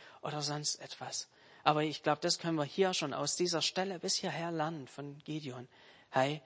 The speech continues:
er hatte zwar seine Angst, er hatte seine Befürchtung, er war dem, ja, sein Herz ist ihm immer wieder in die Hose gerutscht,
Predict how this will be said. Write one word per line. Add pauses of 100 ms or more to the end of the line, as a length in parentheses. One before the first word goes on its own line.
(140)
er
hatte
zwar
seine
Angst,
er
hatte
seine
Befürchtung, (240)
er
war
dem, (360)
ja, (420)
sein
Herz
ist
ihm
immer
wieder
in
die
Hose
gerutscht,